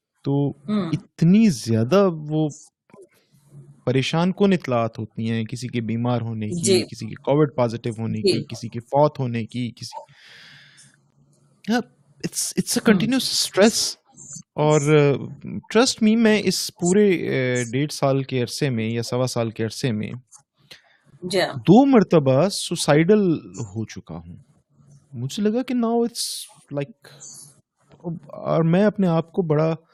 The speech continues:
Speaker 1: سمجھدار آدمی تصور کرتا ہوں، ہر آدمی کی طرح، ہر آدمی اپنے آپ کو بڑا سمجھدار تصور کرتا ہے، لیکن میں بھی اپنے آپ کو بڑا سمجھدار آدمی تصور کرتا ہوں۔ کیا ہے یہ؟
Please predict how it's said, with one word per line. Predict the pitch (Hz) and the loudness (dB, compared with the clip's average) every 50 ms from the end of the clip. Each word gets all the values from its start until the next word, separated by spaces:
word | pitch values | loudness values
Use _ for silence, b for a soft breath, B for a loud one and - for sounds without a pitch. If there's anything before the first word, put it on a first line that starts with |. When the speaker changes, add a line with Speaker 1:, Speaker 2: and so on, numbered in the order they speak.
| b b b b b b b b b b b b _ _ _ | b b b b b b b b b b b b _ _ _
Speaker 1:
سمجھدار | - - - 175 156 147 135 120 113 117 127 143 147 | -8 -2 0 2 2 2 2 2 0 0 2 4 4
آدمی | 139 123 110 104 104 104 | 4 2 2 -2 -4 -6
تصور | - 113 - - - 104 101 101 | -8 -10 -10 -8 -8 -6 -6 -8
کرتا | - - 107 95 - - 113 | -8 -8 -10 -10 -4 -2 0
ہوں، | 117 117 | 0 0
ہر | 98 110 135 143 | 2 4 6 8
آدمی | 160 151 123 113 113 107 | 8 8 6 6 0 -4
کی | - - | -4 -8
طرح، | - 95 92 101 127 147 143 | -10 -8 -6 -4 -4 -2 -2
ہر | 151 127 | 0 0
آدمی | 135 135 139 175 185 | 0 2 2 2 2
اپنے | 175 143 143 123 | 2 0 0 -2
آپ | 107 101 - | -4 -4 -6
کو | 107 | -6
بڑا | 98 104 104 | -4 -4 -4
سمجھدار | 104 - 107 101 98 98 98 98 | -4 -6 -8 -10 -8 -8 -10 -12
تصور | - - - - 92 95 104 | -12 -14 -16 -14 -14 -14 -14
کرتا | - - 98 - - 139 | -14 -16 -14 -8 -6 -4
ہے، | 147 | -4
لیکن | 147 135 143 131 127 | -4 -4 -4 -4 -2
میں | 127 139 147 | 0 0 0
بھی | 131 131 160 | 0 0 0
اپنے | 165 165 160 135 | 0 0 0 -2
آپ | 117 110 - | -2 -4 -6
کو | - 107 | -6 -6
بڑا | 107 107 107 | -4 -4 -6
سمجھدار | - - 110 104 98 104 101 98 | -6 -8 -8 -8 -6 -4 -4 -4
آدمی | 98 - - - - | -4 -6 -6 -8 -10
تصور | - 120 - - - - - | -10 -12 -12 -12 -12 -12 -12
کرتا | - _ _ | -16 _ _
ہوں۔ | _ _ _ b b b b b b b b b b b b b b _ _ _ _ _ _ _ _ _ _ _ _ _ _ _ | _ _ _ b b b b b b b b b b b b b b _ _ _ _ _ _ _ _ _ _ _ _ _ _ _
کیا | - - 139 165 220 | 2 4 4 6 6
ہے | 277 294 311 | 4 4 2
یہ؟ | 294 208 113 95 - | 2 2 0 -4 -10